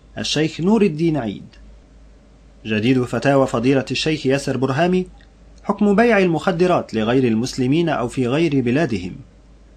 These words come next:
حكم نقش أو رسم لفظ الجلالة على هيئة حمامة أو وردة،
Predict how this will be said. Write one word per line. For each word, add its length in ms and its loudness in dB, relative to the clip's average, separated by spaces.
حكم 360 -2
نقش 280 -2
أو 260 0
رسم 320 0
لفظ 480 -4
الجلالة 540 2
على 180 2
هيئة 380 0
حمامة 680 0
أو 160 -2
وردة، 380 -2